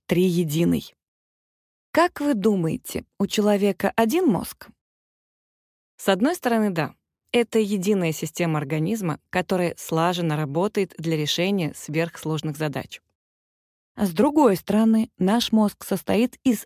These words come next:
определённых частей, содержащих разную информацию и имеющих разный функционал.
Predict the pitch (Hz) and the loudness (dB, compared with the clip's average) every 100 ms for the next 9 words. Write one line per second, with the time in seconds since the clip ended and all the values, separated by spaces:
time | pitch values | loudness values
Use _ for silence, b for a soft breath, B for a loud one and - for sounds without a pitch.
0 | - 208 220 190 214 220 285 294 - 254 | -2 0 0 2 2 4 2 0 -2 -4
1 | - - 156 180 _ _ _ _ _ _ | -4 -4 -4 -4 _ _ _ _ _ _
2 | - - 214 240 226 233 202 - 180 - | -2 0 4 4 4 2 2 -2 -4 -6
3 | 190 208 208 226 226 269 285 - 277 254 | -2 2 2 2 4 4 4 2 2 2
4 | 262 240 190 165 170 - 214 226 - _ | 2 2 2 0 -4 -2 0 0 -6 _
5 | _ _ _ _ 226 220 208 190 180 196 | _ _ _ _ -2 0 2 2 2 2
6 | 254 254 - 170 - - - 196 180 180 | 2 2 -2 -6 -8 -6 -2 0 0 2
7 | 208 220 185 202 - - 185 190 180 | 2 2 0 -4 -4 -2 0 0 -2